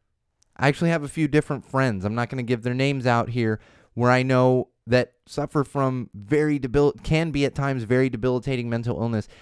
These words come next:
and they also have very supportive partners, wives, husband, whatever it may be. Multiple people.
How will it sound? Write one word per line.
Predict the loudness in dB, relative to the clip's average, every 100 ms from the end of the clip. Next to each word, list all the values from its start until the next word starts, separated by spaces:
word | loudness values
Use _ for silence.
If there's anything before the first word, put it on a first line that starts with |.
| _
and | -4
they | -2 0
also | 2 2 2 -2
have | 0 -4
very | 0 2 4 2
supportive | -2 -6 -4 -4 -4 -6 -6
partners, | -2 0 0 -4 -6 -8
wives, | -14 -4 -2 0 0 -4
husband, | -8 -8 -6 -6 -6 -8 -8
whatever | -6 -4 -6
it | -8
may | -6 -8
be. | -8 -10 -14 _ _ _
Multiple | -2 -2 -4 -8
people. | -6 -8 -12